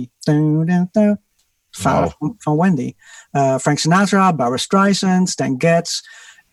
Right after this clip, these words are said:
Speaker 1: Eh, ik bedoel, het is eigenlijk v-, vrij bizar en not normal, eh,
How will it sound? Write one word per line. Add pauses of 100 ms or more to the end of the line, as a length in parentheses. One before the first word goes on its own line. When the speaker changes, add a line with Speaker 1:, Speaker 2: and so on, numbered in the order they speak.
(500)
Speaker 1:
Eh,
ik
bedoel,
het
is
eigenlijk
v-, (140)
vrij (360)
bizar
en
not
normal,
eh,